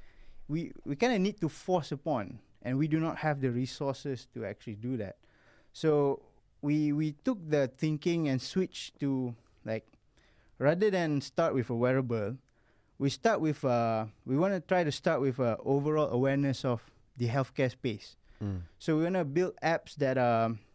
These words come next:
Speaker 1: that, that can collaboratively, uh, help you to, to live better, eh, so,
Speaker 2: Right.
Speaker 1: so to speak, yeah. So it, it does things like, uh,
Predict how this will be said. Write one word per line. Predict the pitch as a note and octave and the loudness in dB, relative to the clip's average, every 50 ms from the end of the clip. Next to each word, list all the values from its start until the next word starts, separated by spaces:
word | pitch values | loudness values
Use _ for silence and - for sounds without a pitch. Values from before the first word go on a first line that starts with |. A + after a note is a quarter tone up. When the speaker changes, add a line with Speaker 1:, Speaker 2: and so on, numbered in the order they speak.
| _ _ _ - _ _ - - _ _ - - - | _ _ _ -20 _ _ -20 -20 _ _ -18 -12 -6
Speaker 1:
that, | B2+ C3+ C3 A#2+ - - - - _ C3+ | -4 -4 -4 -4 -6 -10 -20 -18 _ -6
that | C3+ C3 - B2+ | -6 -6 -6 -4
can | - D3 C#3+ C#3+ C3 | -2 0 0 0 -2
collaboratively, | - - C#3 C#3+ D3 D#3 D3+ C#3 D3 D3+ D#3 D3 - - D#3 C#3 - D3+ D3 D3 C#3+ C#3+ C#3+ C#3 C#3 C3+ C3 - - - - - - - - - - _ _ - - | -2 0 2 2 2 2 2 0 0 0 0 -2 -2 -2 -2 -2 -2 -2 0 0 2 2 2 2 0 0 -2 -6 -12 -20 -20 -20 -20 -20 -20 -20 -20 _ _ -6 -2
uh, | B2 B2 B2 B2 A#2+ A#2+ A#2 A#2 | 0 0 2 2 2 0 0 -2
help | A2+ - - C#3 C#3+ D3+ D3+ - | -2 -4 -2 -2 0 0 0 -2
you | D#3 D3+ D3 | -2 -2 -2
to, | C#3 - C3+ C3 B2+ B2 A#2+ A2+ - _ - | -2 -2 -2 -2 -2 -4 -6 -8 -10 _ -6
to | - B2 | -4 -2
live | B2+ C#3+ C3+ B2 B2 | 0 0 0 0 0
better, | C3 C3 B2+ - - C3+ A#2 A#2 A2+ | 0 0 0 -2 -4 -2 -2 -2 -2
eh, | - - _ _ | -4 -8 _ _
so, | - A2+ | 0 2
Speaker 2:
Right. | A2 G#2+ G#2 F#2+ | 2 2 2 -2
Speaker 1:
so | - D3 | -4 -4
to | C3 - A#2+ | -4 -4 -6
speak, | - - C#3+ B2 - | -4 -4 -4 -4 -2
yeah. | A#2+ A2 G#2 G2 - - _ _ _ - - _ | -4 -4 -6 -6 -6 -12 _ _ _ -20 -20 _
So | - - E3+ E3 E3 D#3+ - - _ _ _ _ - | -2 0 2 2 2 0 -4 -8 _ _ _ _ -4
it, | D#3 D#3 D3+ D3+ D3 D3+ D3 | -4 -4 -4 -6 -10 -8 -4
it | D3+ D#3 D3 | -4 -2 2
does | D3 F#3 F#3+ - - | 2 2 2 2 0
things | - F#3+ F3+ F3 D#3 - - | -2 0 0 0 0 -2 -2
like, | D3 C#3 C3+ - | -2 -2 -2 -2
uh, | A#2+ A2+ A2 A2 | -2 0 0 -2